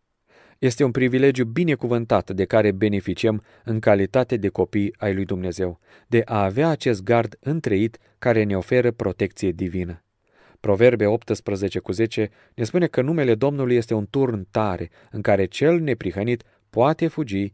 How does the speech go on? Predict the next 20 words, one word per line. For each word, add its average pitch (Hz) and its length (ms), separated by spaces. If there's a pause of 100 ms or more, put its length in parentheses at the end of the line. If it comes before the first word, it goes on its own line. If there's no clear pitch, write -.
(120)
și - 200
sta 92 520
în 101 120
siguranță. 85 720 (640)
Este 123 280
o 120 60
mare 117 460
siguranță 98 760 (220)
în 95 240
numele 98 360
lui 87 120
Isus. - 440 (560)
Satan 98 580
nu 127 120
se 123 140
teme 123 280
de 113 100
niciun 131 520
alt 131 340
nume 120 380